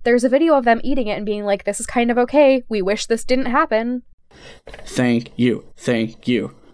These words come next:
Speaker 1: Of course
Speaker 2: Thank
Speaker 1: they
Speaker 2: you.
Speaker 1: do. Of
Speaker 2: Thank
Speaker 1: course
Speaker 2: you
Speaker 1: they
Speaker 2: for
Speaker 1: do.
Speaker 2: referencing that, because the podcast straight up lies. He, uh, and actually, I have it right here. Uh, the host says, "Of course, pro that he is, Chef Mike nails it,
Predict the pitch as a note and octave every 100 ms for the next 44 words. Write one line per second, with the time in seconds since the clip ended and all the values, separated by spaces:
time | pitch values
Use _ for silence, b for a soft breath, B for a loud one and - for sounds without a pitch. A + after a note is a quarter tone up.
0 | - D#4 - - F#4+ A4 B2 - C4+ -
1 | - - - A#2+ C3 B2 A#2+ A#2 A2+ A#2
2 | A#2 A2 G#2+ A#2+ A#2+ B2+ B2 A2 C#3+ D3+
3 | D3+ B2+ A2+ - B2+ A#2 G#2 A2 G#2+ F2+
4 | D#2 - - - _ - - - - G#2+
5 | - C3+ C#3 C3+ B2+ F3+ E3+ D3 D#3+ G#3
6 | D#3+ B2 A#2+ A#2+ B2 F3+ F3 D3+ C#3 C3
7 | F3+ F3+ D3+ - B _ - G3+ A3 F#3+
8 | D#3 D3 B2 A2+ A2 - E3+ F3 C#3+ B2+
9 | B2+ B2 A#2 B2 B2+ B2 A2+